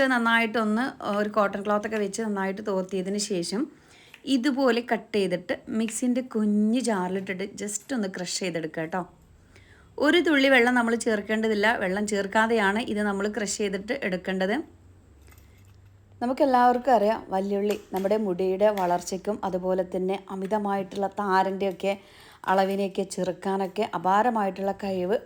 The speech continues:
വലിയുള്ളിക്കുണ്ട്. വലിയുള്ളി just വെറുതെ ഇതുപോലെ അരച്ച് നമ്മുടെ സ്കാൽപ്പിൽ, നമ്മളെ തലയോട്ടിയിൽ നന്നായിട്ട് തേച്ച് പിടിപ്പിച്ച് കഴുകി കളയുന്ന, ആഴ്ചയിൽ രണ്ടോ മൂന്നോ പ്രാവശ്യം ചെയ്താൽ തന്നെ അമിതമായിട്ടുള്ള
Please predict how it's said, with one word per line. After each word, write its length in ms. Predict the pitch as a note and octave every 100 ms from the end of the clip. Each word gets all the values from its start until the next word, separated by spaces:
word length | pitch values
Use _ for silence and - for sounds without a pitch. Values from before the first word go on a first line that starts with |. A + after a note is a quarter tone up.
| -
വലിയുള്ളിക്കുണ്ട്. 720 | F#3 F3+ F#3 F#3 F#3 G3 F#3 E4 - - - - _ A3+
വലിയുള്ളി 400 | A3+ A#3+ B3 C4 -
just 220 | G#3 G3+ B3 A#3
വെറുതെ 320 | G#3 G3+ A3 G#3+ G3
ഇതുപോലെ 420 | G3 F#3+ G3 G3+ G#3
അരച്ച് 320 | F#3+ F#3 - - -
നമ്മുടെ 240 | F#3+ F#3+ G3
സ്കാൽപ്പിൽ, 460 | - F#3+ F3+ F3+ F#3 F3+
നമ്മളെ 180 | F#3+ F#3 F3+
തലയോട്ടിയിൽ 440 | F#3+ F#3 F#3 F#3+ G3
നന്നായിട്ട് 460 | F#3 F#3 G3 G#3 G#3 G#3+
തേച്ച് 260 | G3+ F#3+ G3+
പിടിപ്പിച്ച് 480 | F#3+ F#3 F#3+ F#3 C4 D#4+ - - - - _ -
കഴുകി 340 | G#3+ G#3+ A#3+ G#3+
കളയുന്ന, 420 | G3+ G3 F#3+ F#3+ F#3+
ആഴ്ചയിൽ 360 | F#3+ F#3+ - G#3+ G#3
രണ്ടോ 200 | G3 A3 B3
മൂന്നോ 200 | G#3 G#3
പ്രാവശ്യം 460 | G#3 F#3+ F#3+ - G#3
ചെയ്താൽ 280 | G3+ F#3+ F#3+ F#3+
തന്നെ 240 | F#3+ G3+ C4 - - - -
അമിതമായിട്ടുള്ള 720 | G#3 A3 B3+ A#3+ G#3 G3 G3